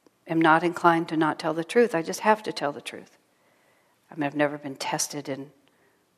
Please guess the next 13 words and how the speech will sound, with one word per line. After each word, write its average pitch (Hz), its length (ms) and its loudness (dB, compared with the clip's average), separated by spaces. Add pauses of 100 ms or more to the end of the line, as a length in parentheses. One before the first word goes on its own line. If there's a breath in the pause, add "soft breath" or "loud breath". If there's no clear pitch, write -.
(260)
horrible 156 540 6
ways, 160 400 2
but 208 140 4
I 220 100 6
just, - 300 -8
it's - 140 -8
my 233 120 10
nature 220 440 2
to 170 120 0
tell 165 240 0
the 165 100 -6
truth. 170 360 -2
And, 160 200 2